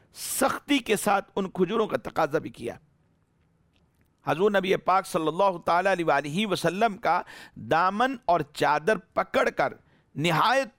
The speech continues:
تیز نظروں سے، جیسے ایک بندہ غصے میں ہوتا ہے، نہایت تیز نظروں سے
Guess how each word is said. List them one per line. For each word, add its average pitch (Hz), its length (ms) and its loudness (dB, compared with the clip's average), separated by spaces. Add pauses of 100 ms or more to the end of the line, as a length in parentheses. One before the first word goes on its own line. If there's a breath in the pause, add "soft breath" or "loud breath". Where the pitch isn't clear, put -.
(140)
تیز 269 680 2
نظروں 202 340 2
سے، 175 120 -4
جیسے 170 280 2
ایک 143 120 -4
بندہ 175 260 0
غصے 165 520 0
میں 240 100 -4
ہوتا 143 320 0
ہے، - 60 -2 (380 loud breath)
نہایت 175 420 0 (180)
تیز 233 400 2
نظروں 196 360 2
سے 247 140 0